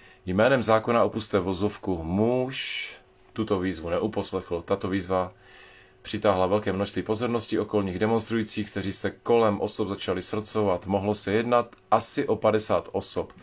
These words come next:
Velitel opatření proto osobu vyzval s výstrahou slovy: „Jménem zákona opuste vozovku, nebo bude použito donucovacích prostředků.“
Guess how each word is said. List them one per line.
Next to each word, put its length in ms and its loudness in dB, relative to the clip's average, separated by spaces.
Velitel 360 4
opatření 480 -2
proto 280 -2
osobu 400 -2
vyzval 420 2
s 40 -6
výstrahou 380 -2
slovy: 320 0
„Jménem 400 2
zákona 480 2
opuste 360 -2
vozovku, 560 0
nebo 320 2
bude 260 2
použito 560 -2
donucovacích 600 -2
prostředků.“ 680 -4